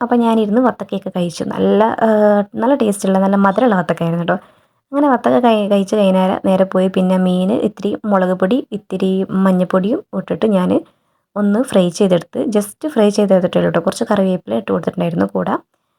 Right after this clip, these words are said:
പിന്നെ ഇതാ നമ്മൾ അച്ചാറിടാൻ വേണ്ടിയിട്ട് ഇഞ്ചിയും നമ്മുടെ വെളുത്തുള്ളിയും പച്ചമുളകും, ഏഹ്, കറിവേപ്പില, ഉലുവ, ഉം, കടുക് ഇതെല്ലാം ഇട്ടിട്ട് ഒന്ന് ഉണ്ടാക്കാൻ പോവാണ്. പിന്നെ, ഏഹ്, നമ്മൾ ഫ്രൈ ചെയ്തതിലേക്ക് ഞാൻ, ഏഹ്, പിക്കിൾ പൗഡറും അതേപോലെ,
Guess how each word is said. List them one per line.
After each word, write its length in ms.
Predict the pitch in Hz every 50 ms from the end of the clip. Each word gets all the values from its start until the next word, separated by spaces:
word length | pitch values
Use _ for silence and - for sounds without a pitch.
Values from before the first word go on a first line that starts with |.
| _ _ _ -
പിന്നെ 200 | 311 311 320 359
ഇതാ 180 | 320 247 240 240
നമ്മൾ 220 | 233 226 220 214
അച്ചാറിടാൻ 500 | 202 190 - - 190 196 196 190 190 190
വേണ്ടിയിട്ട് 340 | 185 185 180 175 180 - 208
ഇഞ്ചിയും 380 | 208 190 185 175 170 190 180 165 151
നമ്മുടെ 260 | 180 180 180 180 180
വെളുത്തുള്ളിയും 600 | 180 175 175 175 165 - 175 175 180 185 180 170
പച്ചമുളകും, 600 | - 180 175 - 175 180 180 175 175 170 180 175 175 180 - - - _ _ _ _ _ _
ഏഹ്, 220 | - 202 202 202 202
കറിവേപ്പില, 600 | 202 202 190 190 190 190 196 185 - 196 185 190 185 185 180 - - - _
ഉലുവ, 280 | - 196 190 190 185 185 190 190 190 190 - - _ _ _
ഉം, 160 | 202 202 196 185
കടുക് 340 | - 190 190 170 185 175 185
ഇതെല്ലാം 420 | 214 240 294 254 220 214 214 226
ഇട്ടിട്ട് 360 | 202 196 - - 165 - - 330 - - _ _ -
ഒന്ന് 220 | 202 190 185 190 190 196 - -
ഉണ്ടാക്കാൻ 600 | 202 190 185 180 180 180 180 180 - 185 185 185
പോവാണ്. 300 | 175 165 160 160 165 262 - - _ _ _ _ _ _ _ _ -
പിന്നെ, 440 | 269 262 254 254 262 262 277 294 320 330 - - -
ഏഹ്, 220 | 247 233 226 226
നമ്മൾ 260 | 220 220 214 208 220
ഫ്രൈ 280 | 220 - - 208 202 202
ചെയ്തതിലേക്ക് 500 | 202 233 226 214 202 202 196 196 196 208
ഞാൻ, 280 | 202 196 196 185 180 185 208 254
ഏഹ്, 180 | - - 202 196
പിക്കിൾ 280 | 190 - 180 - 190 185
പൗഡറും 480 | 185 185 185 180 180 165 233 269 294
അതേപോലെ, 400 | 240 202 196 190 180 185 185 196